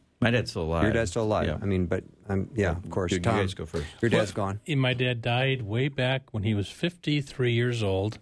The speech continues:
Speaker 3: I was nineteen. And I remember people at the funeral, "Oh, your dad was so young." I'm thinking, "No, he wasn't. He's fifty-three years old."
Speaker 1: <laughs>
Speaker 3: All right. So anyway,
Speaker 1: Wow.
Speaker 3: my dad was
Speaker 1: <laughs>
Speaker 3: good at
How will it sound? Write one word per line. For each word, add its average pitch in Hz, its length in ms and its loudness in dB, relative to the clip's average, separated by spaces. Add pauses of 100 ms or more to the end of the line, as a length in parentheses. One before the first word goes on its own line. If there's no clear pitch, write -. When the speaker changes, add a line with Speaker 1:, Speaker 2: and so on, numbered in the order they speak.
(360)
Speaker 3:
I 117 120 2
was 113 200 0
nineteen. 107 800 0 (640)
And 113 100 2
I - 20 2
remember 127 320 2
people 135 340 -2
at 113 60 -6
the - 100 -12
funeral, 120 400 0 (280)
"Oh, 139 60 0
your 139 160 2
dad 107 220 0
was 101 140 -4
so - 180 0
young." 107 340 0
I'm 98 120 -2
thinking, 104 400 -4 (380)
"No, 147 160 2
he 147 140 2
wasn't. 95 340 0
He's 107 140 0
fifty-three 165 720 0
years 151 280 2
old." 147 300 0 (120)
Speaker 1:
<laughs> - 120 -10
Speaker 3:
All - 60 4
right. - 280 4 (160)
So 185 300 2
anyway, 147 360 2
Speaker 1:
Wow. 87 80 -6 (180)
Speaker 3:
my 175 200 2
dad 139 420 2
was 113 200 0
Speaker 1:
<laughs> 143 100 0
Speaker 3:
good 135 380 2
at 120 500 0